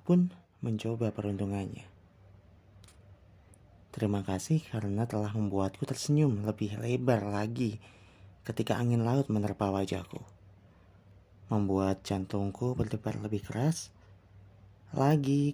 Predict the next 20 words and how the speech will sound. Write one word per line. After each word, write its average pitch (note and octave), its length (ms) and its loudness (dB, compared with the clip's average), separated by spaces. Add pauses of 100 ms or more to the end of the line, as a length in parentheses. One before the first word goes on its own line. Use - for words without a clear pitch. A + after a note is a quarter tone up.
ketika A#2+ 720 -4
langkahku A2 640 -2
menyusuri A2+ 640 2
gunung. - 320 -6 (1200)
Membuat C3+ 480 4
rinduku C3 400 4
pada B2+ 240 2
kotamu A#2 720 0
lebih A#2+ 400 -2
kuat A2+ 240 -2
lagi A2+ 400 -2
ketika A2+ 400 0
aku A#2 520 0
tahu C3 400 2 (120)
kau D3+ 320 2
adalah A2 480 0 (400)
rumah A#2+ 480 0
untukku. G#2 520 -4 (1080)
Sesungguhnya, G2+ 760 0 (480)
jarak G#2+ 400 4